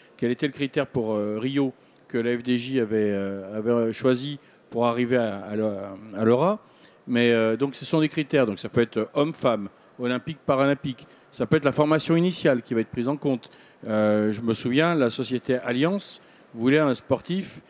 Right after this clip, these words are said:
qui ait une formation importante en informatique. Il se trouve que Estelle Moselli est en train de terminer son diplôme d'ingénieur.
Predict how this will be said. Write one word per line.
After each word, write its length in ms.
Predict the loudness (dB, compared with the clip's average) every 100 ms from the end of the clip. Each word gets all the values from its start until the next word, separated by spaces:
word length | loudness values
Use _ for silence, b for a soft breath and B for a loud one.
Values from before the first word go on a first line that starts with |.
| b b 0
qui 140 | 4
ait 100 | 4
une 240 | 4 2
formation 600 | 2 0 0 0 0 0
importante 600 | 0 0 -2 0 -4 -8 -6
en 140 | 0
informatique. 720 | 0 2 2 0 -2 -12 -14 -20 b b b
Il 60 | -10
se 60 | -2
trouve 180 | -2
que 360 | 4 6 6 6
Estelle 280 | 2 2 2
Moselli 520 | 2 2 0 0 -4 -8 b b -8
est 160 | -4 -2
en 60 |
train 140 | 0 0
de 60 |
terminer 340 | 2 4 4 2
son 160 | 0
diplôme 340 | -2 2 2 2
d'ingénieur. 600 | 0 0 2 4 4